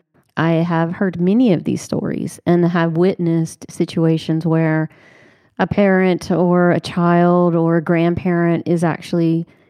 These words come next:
in the hospital and at end of life or having to make some critical decisions for them on their behalf because they're not able to.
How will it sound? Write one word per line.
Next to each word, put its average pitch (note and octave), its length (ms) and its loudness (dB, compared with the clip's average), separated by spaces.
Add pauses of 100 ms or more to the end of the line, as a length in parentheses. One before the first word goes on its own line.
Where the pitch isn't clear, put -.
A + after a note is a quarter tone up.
(240)
in A#3 160 4
the A#3 80 4
hospital D#3 880 -4
and G#3+ 300 2
at E3 160 0
end E3 180 2
of D#3+ 180 -2
life D3+ 420 -2
or G#3 260 2
having E3+ 360 0
to D#3 340 0
make D#3+ 280 -2
some F3+ 180 -4
critical A#3+ 360 0
decisions D#3 600 -6
for G#3 180 2
them D#3+ 300 0
on D3+ 100 -4
their D#3 140 -2
behalf G#3+ 580 -6 (140)
because E3+ 320 -4
they're D#3+ 180 -2
not - 180 -8
able F#3 220 -4
to. D#3+ 300 -2